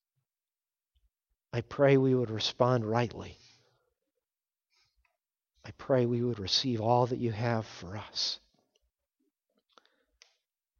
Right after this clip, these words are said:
It is not easy to hear strong words, but thank you. In them is an incredible gift.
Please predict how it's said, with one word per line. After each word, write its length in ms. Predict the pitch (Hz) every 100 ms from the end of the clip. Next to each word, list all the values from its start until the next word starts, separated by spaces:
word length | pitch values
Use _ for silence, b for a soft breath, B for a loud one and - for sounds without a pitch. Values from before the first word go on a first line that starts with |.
| _ _ _ _ _ _ -
It 140 | 127
is 160 | 131 131
not 260 | 139 139
easy 520 | 127 123 120 104 90 - _ _ _ _ _
to 100 | 110
hear 200 | 92 117
strong 440 | - - 117 110 107
words, 440 | 101 82 - - _ _ _ _ _ _ _ _ _ _ _ _ _ _ _ _ _ _ _ _ _ _ _ _ _ _ -
but 120 | 107
thank 420 | - 127 123 -
you. 140 | 87 90 _ _ _ _ _ _ _ _ _ _ -
In 240 | 139 131
them 240 | 104 92 - _ _ _ _ _ _ _ _ _ _ _ _ -
is 160 | 110
an 80 | 113
incredible 540 | 110 - 117 113 117
gift. 480 | 107 98 87 - -